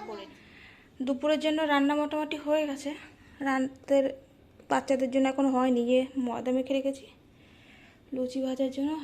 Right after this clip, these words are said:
আর এই যে আলু কেটে রেখেছি। এবার মামামকে দুপুরে এখনও চান করানো হয়নি,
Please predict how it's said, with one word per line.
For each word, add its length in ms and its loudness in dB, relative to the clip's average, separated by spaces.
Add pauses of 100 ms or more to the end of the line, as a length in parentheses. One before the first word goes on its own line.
আর 80 -6
এই 80 -4
যে 100 -6
আলু 260 -8
কেটে 220 -10
রেখেছি। 420 -12 (180)
এবার 160 -8
মামামকে 540 -4
দুপুরে 380 -2 (500)
এখনও 200 -2
চান 360 -4
করানো 300 2
হয়নি, 380 -2